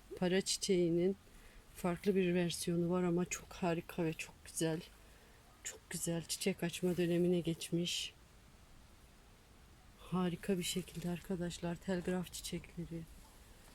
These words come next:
Ve burada daha çok bahçe bitkileri, süs bitkileri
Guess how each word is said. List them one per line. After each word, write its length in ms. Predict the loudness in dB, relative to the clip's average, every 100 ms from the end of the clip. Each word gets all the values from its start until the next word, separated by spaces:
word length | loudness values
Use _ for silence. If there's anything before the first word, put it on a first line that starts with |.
| -20 -20 -20 -20 -20 -20 -20 -20 -20 -20 -20 -20 -20 -20 -20 -20 -20 -20 -20 -20 -20 -20 -20 -20 -4
Ve 280 | 0 2 2 -2 -10 -20 -20 -20 -20 -20 -20 -20 -20 -20 -20 -20 -20 -20 -20 -20 -20 -20 -20 -16 -14 -10 -12 -12 -20 -20 -8 -2
burada 480 | 0 2 0 0
daha 220 | 0 0 0
çok 360 | 2 0 -2 -18 -20 -20 -8 2
bahçe 380 | 2 4 2 2
bitkileri, 560 | 0 0 4 4 2
süs 360 | 0 -2 -4 -4
bitkileri 560 | -8 -6 -2 0 2